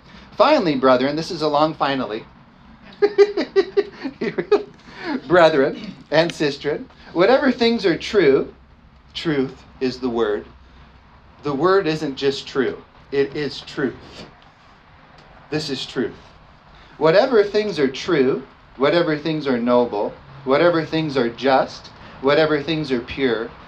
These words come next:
whatever things are lovely, whatever things are good report.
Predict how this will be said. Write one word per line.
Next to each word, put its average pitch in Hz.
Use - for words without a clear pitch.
whatever 202
things 190
are 151
lovely, 151
whatever 160
things 156
are 135
good 143
report. 123